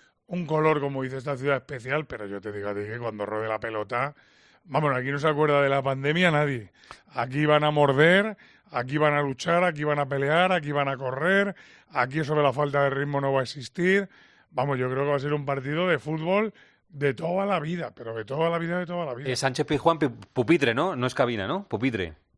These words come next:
Speaker 2: ¿Cabina también es? Es
Speaker 1: Bueno,
Speaker 2: cabina.
Speaker 1: habitualmente yo cuando voy es cabina.
Speaker 2: Sí,
Speaker 1: Sánchez
Speaker 2: sí, vale,
Speaker 1: Pizjuán
Speaker 2: vale.
Speaker 1: es cabina, lo que no sé es ahora cómo nos ubicará la Liga.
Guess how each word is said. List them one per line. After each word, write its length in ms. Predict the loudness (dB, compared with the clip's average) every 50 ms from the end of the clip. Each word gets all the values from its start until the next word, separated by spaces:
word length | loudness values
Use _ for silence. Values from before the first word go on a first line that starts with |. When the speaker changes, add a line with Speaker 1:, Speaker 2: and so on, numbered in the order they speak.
| _ _ _ _ 2
Speaker 2:
¿Cabina 300 | 2 4 4 4 4 4
también 240 | 4 4 2 2
es? 140 | 0 -2 -4
Es 100 | -8 -16 _
Speaker 1:
Bueno, 240 | 2 4 8 8 10
Speaker 2:
cabina. 180 | 10 8 8
Speaker 1:
habitualmente 500 | 6 6 6 6 6 6 4 4 4 4
yo 140 | 6 6 6
cuando 240 | 6 6 8 8 8
voy 240 | 8 8 8 8 6
es 140 | 4 2 2
cabina. 440 | 0 2 2 4 2 2 0 -2 -4
Speaker 2:
Sí, 40 | 0
Speaker 1:
Sánchez 180 | 2 2 4 6
Speaker 2:
sí, 100 | 6 6
vale, 120 | 6 6
Speaker 1:
Pizjuán 140 | 6 4 4
Speaker 2:
vale. 80 | 2
Speaker 1:
es 80 | 0 -2
cabina, 240 | -2 0 2 2 2
lo 100 | 2 0
que 80 | 0
no 120 | -2 -4 -4
sé 120 | -4 -4
es 80 | -2 2
ahora 260 | 2 4 4 4 2
cómo 240 | 0 0 -2 -2 -2
nos 160 | -2 -4 -4
ubicará 520 | -6 -6 -4 -2 -2 0 0 0 0 0
la 120 | 0 -2 -2
Liga. 320 | -2 -2 -2 -4 -4 -6